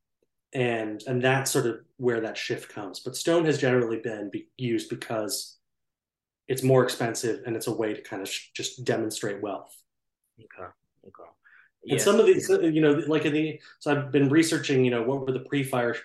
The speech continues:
Speaker 1: buildings in Chicago like? And Chicago's first architect wrote in the eighteen eighties that part of the reason why Chicago's architecture was so bad in the eighteen thirties is 'cause we didn't have any stone.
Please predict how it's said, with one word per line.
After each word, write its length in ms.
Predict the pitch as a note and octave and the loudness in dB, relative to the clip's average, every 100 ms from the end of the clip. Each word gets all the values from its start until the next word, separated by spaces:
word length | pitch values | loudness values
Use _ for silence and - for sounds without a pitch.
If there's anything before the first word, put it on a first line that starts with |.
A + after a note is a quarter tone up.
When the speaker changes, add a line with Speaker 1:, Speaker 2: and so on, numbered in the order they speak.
| _ | _
Speaker 1:
buildings 320 | C3 B2 - | -4 -4 -6
in 60 | - | -8
Chicago 400 | - A#2 B2 B2+ | -8 -2 2 2
like? 360 | G2 G2 F#2 _ _ _ _ - | 0 -4 -10 _ _ _ _ -4
And 240 | B2 B2 | -2 -2
Chicago's 380 | - C#3+ D3 C3 | -2 2 4 2
first 320 | - D3+ - | 2 2 2
architect 540 | B2+ C3+ C3+ A2+ - _ | -2 -2 -4 -6 -6 _
wrote 360 | B2+ A#2 - - | 2 2 -2 -8
in 120 | A#2+ | -6
the 200 | A2 A#2+ | -4 -2
eighteen 260 | A#2+ A#2+ A#2 | -4 -2 -4
eighties 440 | A2+ B2 A#2 G#2 | 0 2 2 -2
that 320 | - G#2 - - - _ _ _ _ | -6 -8 -10 -14 -20 _ _ _ _
part 160 | - D#3 | 0 4
of 40 | |
the 80 | D3 | 6
reason 300 | C#3+ C3+ C3 | 6 6 4
why 100 | B2+ | 4
Chicago's 480 | C3 B2+ B2+ B2 - | 0 -2 0 0 -4
architecture 500 | A#2+ C3 B2+ A#2+ B2 | -6 -6 -6 -4 -4
was 160 | A2 | -2
so 200 | C3 A2+ | -2 0
bad 280 | C#3 F3+ G#3+ | 2 2 4
in 80 | C3+ | 4
the 80 | A#2 | 2
eighteen 300 | A2+ B2 A2 | -2 -6 -6
thirties 340 | A2+ G#2+ G#2+ | -4 -6 -8
is 100 | - | -12
'cause 160 | - B2 | -6 -4
we 60 | |
didn't 140 | B2 A2+ | -2 -4
have 140 | A2+ | -6
any 120 | A2 | -6
stone. 480 | G2+ - A2+ A2 D2 | -6 -6 -4 -6 -8